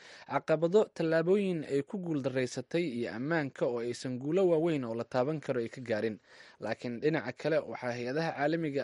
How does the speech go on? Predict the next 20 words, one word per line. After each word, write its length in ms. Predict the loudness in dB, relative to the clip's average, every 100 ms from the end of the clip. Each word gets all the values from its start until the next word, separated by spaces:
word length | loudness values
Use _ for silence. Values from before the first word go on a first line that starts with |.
| -2
ah 160 | -2 0
ee 300 | 2 2 2
maaliyadda 540 | 0 -2 0 0 0 -2
ay 160 | -2
dowladda 380 | -2 0 0 -2
ku 140 | 0 0
ammaaneen 440 | 2 -2 -4 -8 -14 -20 -20 -6
in 120 | -4
ay 180 | -2 -2
samaysay 600 | -2 -6 -4 -6 -4 -4
isbeddel 540 | -6 -6 -4 -4 -4
dhinaca 320 | -4 -4 -4 -4
maamulka 460 | -2 -2 -4 -6
maaliyadda 560 | -6 -4 -2 0 0 0
ah 180 | -2 -4
oo 240 | -4 -6 -6
ay 320 | -4 -2 -2 -4 -4
kula 300 | 0 0 0
hadirarayso 640 | -4 -2 -2 -2 -4 -6
musuqmaasuqa. 720 | -8 -10 -4 -2 -2 -6 -12